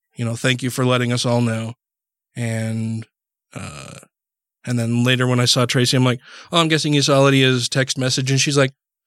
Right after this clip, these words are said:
"Oh yeah." And I, you know, she said, I think she said I replied and, and whatever, but I think, I think Lydia was expecting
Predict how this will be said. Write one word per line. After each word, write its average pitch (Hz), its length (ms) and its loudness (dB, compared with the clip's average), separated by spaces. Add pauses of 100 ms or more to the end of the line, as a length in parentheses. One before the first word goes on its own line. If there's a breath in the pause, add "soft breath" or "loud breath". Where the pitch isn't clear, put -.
(120)
"Oh 220 100 4
yeah." 226 220 4
And 131 100 0
I, 127 140 2
you 131 320 -2
know, 123 140 0
she 127 140 -2
said, 123 160 0 (100)
I 135 100 0
think 143 140 2
she 139 100 -2
said 135 180 2
I 131 80 4
replied 127 600 0
and, 117 420 -2 (340)
and 123 200 -6
whatever, 117 460 -2
but 113 240 -6 (880)
I 143 100 -2
think, 160 500 -4 (640)
I 143 80 -4
think 156 240 0
Lydia 143 240 2
was 135 160 0
expecting 127 880 0